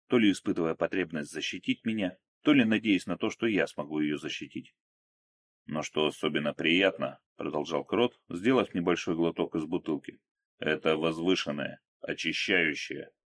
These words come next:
облагораживающее чувство творчества. Признайтесь, дорогие мои соотечественники, кто из вас хоть раз в жизни занимался творчеством?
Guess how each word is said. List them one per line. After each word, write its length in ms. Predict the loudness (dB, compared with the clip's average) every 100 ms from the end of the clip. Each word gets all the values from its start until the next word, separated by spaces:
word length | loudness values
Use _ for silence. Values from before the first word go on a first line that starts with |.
| _
облагораживающее 1300 | 0 4 4 6 8 8 6 4 2 2 0 -2
чувство 480 | -2 -4 -6 -2 -4
творчества. 1080 | -4 -8 -2 0 0 -2 -12 -12 -14 -14 -14 _ _ _ _
Признайтесь, 680 | -6 -2 2 2 2 -2 -6
дорогие 400 | -4 -2 -2 0
мои 180 | -2
соотечественники, 1000 | -2 -2 0 0 0 -6 -14 -14 -16 -20 -20 _ _
кто 220 | 4 6
из 140 | 6
вас 280 | 4 6 4
хоть 220 | 4 0
раз 260 | 4 4 4
в 80 | 0
жизни 420 | 2 4 2 -2
занимался 680 | -4 -4 0 0 0 -2 -8
творчеством? 760 | 0 2 2 -4 -10 -16 -20